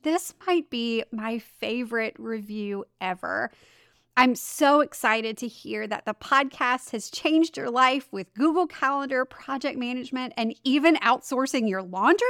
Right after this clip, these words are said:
You know I love that. And thank you so much for the book shout out too.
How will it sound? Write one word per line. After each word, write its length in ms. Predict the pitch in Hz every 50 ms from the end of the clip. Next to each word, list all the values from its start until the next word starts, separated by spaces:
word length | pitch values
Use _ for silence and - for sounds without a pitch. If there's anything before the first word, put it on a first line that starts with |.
| 494 508 508 480 _ _ -
You 160 | 226 240 254
know 240 | 233 233 226 214 220
I 100 | 214 202
love 300 | 190 185 196 196 196 190
that. 260 | 202 196 - 104 - - 320 _ _ _ _ _ _ _ _ _ _ _ -
And 160 | - 269 262 277
thank 240 | 262 277 277 -
you 100 | 339 339
so 320 | 320 - - - 277 226 247
much 280 | 254 240 214 - -
for 100 | - 226
the 100 | 214 214
book 300 | 202 180 208 208 - -
shout 240 | - - 196 185 190
out 220 | 190 196 - - -
too. 420 | - 202 190 - 196 185 196 190